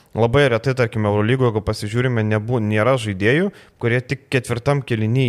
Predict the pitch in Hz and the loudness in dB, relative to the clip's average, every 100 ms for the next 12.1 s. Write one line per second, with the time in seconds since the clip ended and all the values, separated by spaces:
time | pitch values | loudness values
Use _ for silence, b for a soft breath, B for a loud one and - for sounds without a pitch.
0 | 101 110 135 131 110 117 135 110 107 - | 0 0 0 0 -2 -2 -2 -6 -8 -2
1 | 139 - 87 127 139 - - B B B | -4 -4 -4 -2 -2 -4 -14 B B B
2 | 104 98 123 127 123 110 101 110 120 117 | -8 0 -2 0 -2 -2 -2 2 2 0
3 | 110 110 110 110 110 107 104 107 107 113 | 0 0 0 -2 -2 -2 -2 -6 -4 -2
4 | 110 - 104 113 120 98 90 101 123 - | -2 -2 -2 -2 -2 -2 0 0 0 0
5 | 120 110 B B - 113 110 104 127 104 | -2 -2 B B -2 0 0 0 0 0
6 | 107 139 123 90 - 85 101 110 B B | 0 0 0 -2 -6 -2 0 -2 B B
7 | 104 104 135 131 117 123 135 120 127 123 | -2 0 0 0 0 0 0 0 0 0
8 | - 123 120 117 120 123 107 95 110 139 | 0 0 0 0 0 -2 -4 -2 -2 0
9 | 127 104 90 131 165 123 95 95 - 120 | -2 -4 0 2 2 -2 -4 -6 0 0
10 | 120 110 131 135 117 131 139 117 104 107 | 0 0 0 0 -2 -2 -2 -4 -6 -6
11 | 101 120 156 143 120 - 139 113 117 127 | 0 2 2 2 -2 0 0 2 2 2
12 | 87 | 0